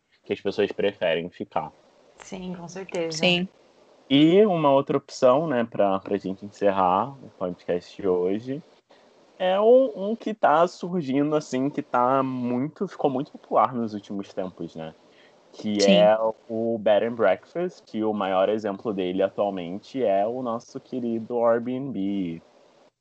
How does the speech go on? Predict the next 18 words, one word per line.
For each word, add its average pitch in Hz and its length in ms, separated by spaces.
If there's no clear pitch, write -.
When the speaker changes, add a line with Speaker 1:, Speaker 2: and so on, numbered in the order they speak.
Speaker 1:
Então, 87 680
Speaker 2:
É 87 40
verdade. 160 680
Speaker 1:
a 110 120
Speaker 2:
Eu 107 60
Speaker 1:
Fê, 90 140
você - 100
Speaker 2:
acho - 80
Speaker 1:
quer 117 120
contar 113 300
a 104 60
história 107 400
do 95 100
Airbnb, 95 380
<laughs> 131 420
amiga? 127 400
Speaker 2:
<laughs> 240 560
Conta. 180 300